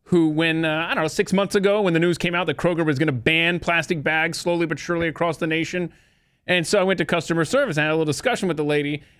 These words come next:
and she was like, "Oh, no, I mean, it helps the environment and blah, blah, blah." And I, and I said,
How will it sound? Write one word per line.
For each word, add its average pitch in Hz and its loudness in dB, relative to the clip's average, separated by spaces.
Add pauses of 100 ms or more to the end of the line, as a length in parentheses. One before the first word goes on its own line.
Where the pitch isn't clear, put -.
and 175 0
she 214 0
was 185 0
like, 202 -2
"Oh, 311 4
no, 294 0
I 233 0
mean, 175 0
it 165 -2
helps 226 0
the 196 0
environment 240 0
and 170 -6
blah, 247 0
blah, 190 0
blah." 190 0 (200)
And 208 -2
I, 202 0 (100)
and 202 0
I 214 0
said, 214 -2